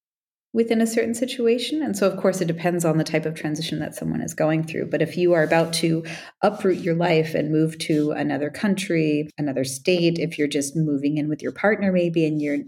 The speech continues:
you don't know what to expect, just have those couple of things that you can always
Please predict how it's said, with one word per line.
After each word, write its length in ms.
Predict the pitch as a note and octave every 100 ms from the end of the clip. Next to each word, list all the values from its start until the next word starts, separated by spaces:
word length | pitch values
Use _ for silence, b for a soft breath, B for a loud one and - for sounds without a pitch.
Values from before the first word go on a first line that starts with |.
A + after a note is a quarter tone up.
| _ _ -
you 120 | D#3
don't 180 | D#3+ D#3
know 140 | D#3
what 180 | D3 D3+
to 120 | - C#3+
expect, 560 | - - F3 F3 - - -
just 300 | G3 G3 - _ -
have 320 | A3+ A#3 A3+
those 160 | G#3+ G#3+
couple 320 | A3 G#3+ F#3+
of 140 | F#3
things 440 | - F#3+ F#3+ F#3 F#3+
that 200 | E3 F3
you 100 | E3+
can 120 | E3+
always 600 | E3+ F3 F3 E3+ E3+ E3+